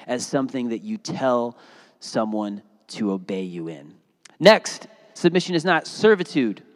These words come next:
okay? It has nothing to do with waiting on someone hand and foot. That's another foreign concept to Scripture. It's just not in there. Now, we are called to serve Jesus. And Jesus shows us that if you're gonna be a servant leader,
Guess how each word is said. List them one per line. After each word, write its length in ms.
okay? 400
It 20
has 240
nothing 320
to 80
do 220
with 100
waiting 320
on 100
someone 360
hand 280
and 140
foot. 340
That's 180
another 260
foreign 460
concept 600
to 100
Scripture. 540
It's 140
just 200
not 320
in 220
there. 320
Now, 320
we 260
are 280
called 380
to 60
serve 380
Jesus. 640
And 440
Jesus 420
shows 380
us 220
that 340
if 160
you're 100
gonna 200
be 180
a 80
servant 520
leader, 480